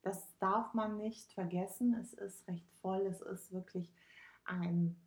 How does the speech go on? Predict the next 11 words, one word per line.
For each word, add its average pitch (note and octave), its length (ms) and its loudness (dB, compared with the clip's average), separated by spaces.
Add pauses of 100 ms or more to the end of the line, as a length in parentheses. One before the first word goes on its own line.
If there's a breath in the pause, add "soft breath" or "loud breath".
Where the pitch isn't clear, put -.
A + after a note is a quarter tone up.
(160)
das F3 120 -4
ist F#3 120 -4
mir G3+ 100 -2
diesmal F#3 380 -2
nochmal F3 400 0 (100)
explizit - 720 -8
aufgefallen, F#3+ 720 -4
ein F3 180 2
sehr A3 240 -4
durchmischtes G#3+ 680 -4
Publikum, E3+ 960 0